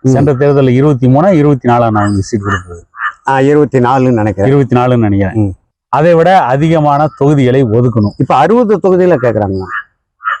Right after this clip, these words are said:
Speaker 2: இல்ல, இருநூத்தி முப்பத்தி நாலு பேர் கூட நிக்கலாம், யார் வேணாலும்.
Speaker 1: அது நிக்கலாம், பக்கத்துல ஆந்திரால நிக்கலாம், கர்நாடகத்துல
Speaker 2: ஆ,
Speaker 1: நிக்கலாம்,
Speaker 2: அங்கெல்லாம் நின்னுட்டு தான் இருக்காங்க.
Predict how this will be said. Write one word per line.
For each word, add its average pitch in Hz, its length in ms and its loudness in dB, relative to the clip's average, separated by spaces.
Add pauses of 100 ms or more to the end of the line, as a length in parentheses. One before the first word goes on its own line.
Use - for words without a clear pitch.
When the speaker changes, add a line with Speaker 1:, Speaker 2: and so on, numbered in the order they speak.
(180)
Speaker 2:
இல்ல, 151 100 2
இருநூத்தி 147 420 0
முப்பத்தி 175 220 0
நாலு 185 120 2
பேர் 185 140 0
கூட 190 120 0
நிக்கலாம், 170 320 0
யார் 147 180 0
வேணாலும். 143 360 -2
Speaker 1:
அது 131 120 0
நிக்கலாம், 175 340 0
பக்கத்துல 175 340 0
ஆந்திரால 170 420 0
நிக்கலாம், 160 320 0 (160)
கர்நாடகத்துல 151 400 -2
Speaker 2:
ஆ, 151 60 2
Speaker 1:
நிக்கலாம், 170 220 0
Speaker 2:
அங்கெல்லாம் 160 320 0
நின்னுட்டு 170 260 0
தான் 170 120 0
இருக்காங்க. 110 380 -4